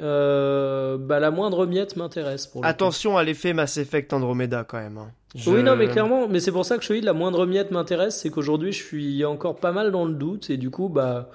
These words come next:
Speaker 1: vu qu'il commence à être pas mal généreux autour de la communication du jeu, effet Mass Effect Andromeda, mais comme disait, euh, Monique, euh, effet Fallout quatre aussi, quoi.
Speaker 2: Ouais, ouais,
Speaker 1: C'est, ce qui est
Speaker 2: c'est,
Speaker 1: pas,
Speaker 2: c'est vrai.
Speaker 1: euh, pour nuancer la crainte, hein, bien au contraire.
Speaker 2: Après, Fallout quatre, c'est très bien vendu, euh, je crois que c'est le plus vendu de la série, hein.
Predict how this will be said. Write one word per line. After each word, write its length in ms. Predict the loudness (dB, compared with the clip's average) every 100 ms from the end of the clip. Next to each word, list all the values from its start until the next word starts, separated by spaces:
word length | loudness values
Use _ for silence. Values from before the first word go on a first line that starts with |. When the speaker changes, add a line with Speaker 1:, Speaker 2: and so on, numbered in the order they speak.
| -20 -20 _
Speaker 1:
vu 200 | -4 -4
qu'il 140 | -4 -6
commence 300 | -2 -2 0
à 60 | -2
être 140 | 0
pas 120 | 0
mal 160 | 2 2
généreux 360 | 2 2 0 -2
autour 220 | -2 -2
de 40 |
la 80 | -2
communication 580 | -2 -6 -2 -4 -2 -4
du 120 | -2
jeu, 380 | -2 -2 -2 -8 -20 _ _ _ _ -8 -2
effet 320 | 0 2 2
Mass 240 | 2 0 0
Effect 300 | 0 0 0
Andromeda, 680 | 0 2 2 0 0 0
mais 220 | 0 -2 -2
comme 160 | -2
disait, 320 | -2 0 2
euh, 200 | 4 2
Monique, 460 | 0 0 -2 -4 -2
euh, 480 | 0 2 2 0 -2
effet 220 | -4 -4
Fallout 280 | -4 -4 -4
quatre 280 | -4 -8 -6
aussi, 300 | -8 -8 -12
quoi. 180 | -14 -18 _
Speaker 2:
Ouais, 220 | -2 0 -2 _ _ -4
ouais, 40 |
Speaker 1:
C'est, 240 | 0 0 0
ce 100 | 0
qui 80 |
est 20 | 0
Speaker 2:
c'est, 60 |
Speaker 1:
pas, 180 | 4 4
Speaker 2:
c'est 80 | 4
vrai. 100 | 4
Speaker 1:
euh, 80 | 2
pour 200 | 0 0
nuancer 380 | 2 0 0 0
la 120 | 0
crainte, 300 | -2 -8 -6
hein, 120 | -8
bien 120 | -6 -6
au 60 |
contraire. 380 | -6 -8 -6 -8 -10 -20 -20 -4
Speaker 2:
Après, 160 | -2
Fallout 260 | 2 2 2
quatre, 240 | 2 0
c'est 280 | 0 -4 -4
très 200 | -4 -2
bien 160 | 0 0
vendu, 340 | -2 -4 -2
euh, 480 | 0 0 -2 -4 -8
je 60 | -6
crois 120 | -6
que 60 |
c'est 80 | -6
le 60 | -10
plus 160 | -8
vendu 260 | -4 -4 -4
de 60 | -6
la 80 |
série, 300 | -8 -8 -10
hein. 80 | -12